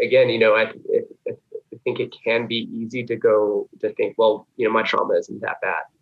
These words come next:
but all trauma is trauma, and it's relative to how you perceive it and the effectiveness that it's had on you, and therefore what you're gonna pass on and put out in the world.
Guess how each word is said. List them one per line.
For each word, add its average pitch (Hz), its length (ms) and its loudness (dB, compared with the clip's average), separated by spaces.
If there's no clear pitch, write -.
but 107 240 0
all 117 200 2
trauma - 480 -2
is 123 180 0
trauma, 107 520 2
and 110 120 4
it's 107 180 0
relative 110 480 4
to 104 120 -2
how 107 580 2
you 113 220 -8
perceive 110 360 -4
it 101 160 2
and 104 120 -2
the 107 40 2
effectiveness 107 760 -2
that 101 140 -2
it's - 140 -2
had 110 160 4
on 104 320 -2
you, 107 420 -2
and 110 100 0
therefore 110 360 4
what 107 180 2
you're 110 140 -2
gonna 104 220 0
pass - 300 -2
on - 360 2
and - 100 -10
put - 160 -8
out - 200 -4
in - 100 -6
the - 120 -8
world. - 340 -2